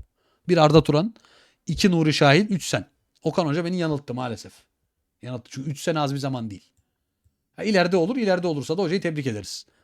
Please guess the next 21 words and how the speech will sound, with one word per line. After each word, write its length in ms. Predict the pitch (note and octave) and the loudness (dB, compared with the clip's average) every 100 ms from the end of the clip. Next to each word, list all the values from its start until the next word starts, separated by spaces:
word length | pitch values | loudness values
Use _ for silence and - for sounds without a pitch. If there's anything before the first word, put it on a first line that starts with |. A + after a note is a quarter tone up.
| - | -10
Okan 200 | B2+ A#2+ | -6 -6
Hoca'yı. 280 | G#2+ G2+ F#2+ _ _ _ - | -6 -8 -14 _ _ _ -16
Ama 100 | A2 | -8
Fatih 340 | C#3 D3+ G#3+ | -2 0 2
Hoca 140 | F3 D#3 | 2 2
ile 100 | C3+ | 0
ilgili 400 | B2 E3 A3+ _ _ _ _ _ _ _ _ _ _ _ _ - | 0 -2 -2 _ _ _ _ _ _ _ _ _ _ _ _ -8
benim 400 | B2+ E3+ D3+ G3 _ _ _ _ - | 0 2 0 -2 _ _ _ _ 0
gerçekten 720 | E3+ F#3 D3+ C#3+ - E3 G3 _ _ _ - | 6 6 6 -2 -2 -4 -4 _ _ _ -12
beklentilerim 640 | B2+ D3 C3+ C#3+ E3 G3 | -8 -6 -4 -2 0 0
var. 220 | G3 G3 G3 _ _ _ | 0 0 -4 _ _ _
Kullanımda. 580 | - C3+ D3+ G3 F#3+ G3+ | -8 -4 -2 -2 4 6
Ha! 280 | A#3 - _ _ _ _ _ _ _ _ _ - | 6 2 _ _ _ _ _ _ _ _ _ -2
Peki 220 | F#3+ A3+ | 2 8
bu 80 | D4+ | 10
yapıda 480 | C#4+ A#3 D#3+ G#3 - _ _ _ _ _ _ _ | 10 8 6 2 -2 _ _ _ _ _ _ _
başka 320 | F#3+ G3+ C#4 | 2 4 4
kim 180 | A#3 C4+ | 2 2
kullanılabilir? 720 | A3 G3+ D#3+ C#3+ A#2 G2+ - D#3 | 2 2 2 0 -4 -10 -12 -2
Lundstram 560 | C4 B3 - A#3+ C4+ | 0 2 2 2 4
burada. 300 | B3 F3 A2+ | 2 2 0